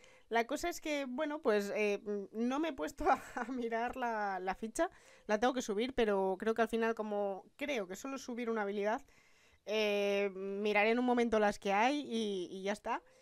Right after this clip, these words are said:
Le tenía ganas, o sea, porque con la tontería llevaba, mm, pues para vosotros igual, bueno, sí, igual un poquito también, pero llevaba ya un mes y pico sin poder sentarme así a grabar porque, mm, la vida, mm, cambio de trabajo, mm, cosas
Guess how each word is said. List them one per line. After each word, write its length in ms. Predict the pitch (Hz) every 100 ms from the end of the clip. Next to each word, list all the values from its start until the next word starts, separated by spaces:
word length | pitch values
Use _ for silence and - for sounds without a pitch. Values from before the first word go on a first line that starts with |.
| _ _ _
Le 220 | 226 240
tenía 240 | 233 247 349
ganas, 260 | 247 254 202
o 60 |
sea, 120 | 214
porque 240 | 208 196 185
con 100 | 202
la 80 | 190
tontería 400 | 202 196 208 294
llevaba, 560 | 302 247 262 302 294
mm, 680 | 226 220 208 196 190 190 190
pues 140 | - 202
para 180 | 202 196
vosotros 340 | 208 247 277
igual, 500 | 285 277 302 311 320 269
bueno, 200 | 269 202
sí, 220 | - 190 _
igual 280 | 202 202 240
un 80 | 247
poquito 280 | 240 226
también, 380 | 226 196 202 180 - - - -
pero 180 | 233
llevaba 360 | 208 208 226 302
ya 100 | 320
un 140 | 302
mes 180 | 285 262
y 60 | 247
pico 240 | 240 247
sin 200 | 262 247
poder 360 | 214 214 220 240 - 269
sentarme 480 | 240 262 226 220 247
así 240 | 208 - 240
a 80 |
grabar 360 | 214 202 208 254
porque, 420 | 277 254 190 185
mm, 220 | 175 180 160
la 180 | 185 180
vida, 300 | 226 294 349
mm, 280 | 233 190
cambio 260 | 180 196 202
de 80 | 196
trabajo, 480 | 175 196 - 294 302
mm, 360 | 226 202 185 190
cosas 480 | 214 - 285 302